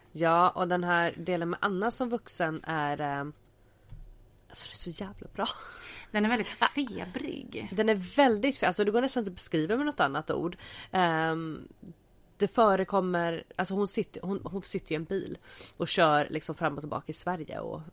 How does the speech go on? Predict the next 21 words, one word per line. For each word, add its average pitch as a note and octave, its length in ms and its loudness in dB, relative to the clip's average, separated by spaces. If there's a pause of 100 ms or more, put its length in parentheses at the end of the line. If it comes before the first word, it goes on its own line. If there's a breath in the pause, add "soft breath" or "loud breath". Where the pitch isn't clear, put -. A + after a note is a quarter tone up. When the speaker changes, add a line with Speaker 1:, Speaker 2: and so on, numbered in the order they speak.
Speaker 2:
Ja. F3 260 6
Speaker 1:
flyr C#3+ 340 -2
sin, D#3 540 -2
eh, G2+ 200 -2 (220)
fly-, G#3 300 0
flyr G#3 400 0
från E3+ 180 -2
sig D#3 140 -6
själv, F3 200 0 (160)
kan D3+ 160 -6
man D3 100 -6
väl C3+ 100 -10
säga. - 200 -2
Speaker 2:
Ja. F3+ 260 6 (260 loud breath)
Speaker 1:
Och G#3 360 8 (320)
blir E3+ 300 2
förföljd G#3+ 500 2
av D#3+ 320 -4
en F3+ 140 -4
annan A3+ 240 -2
bil - 220 -4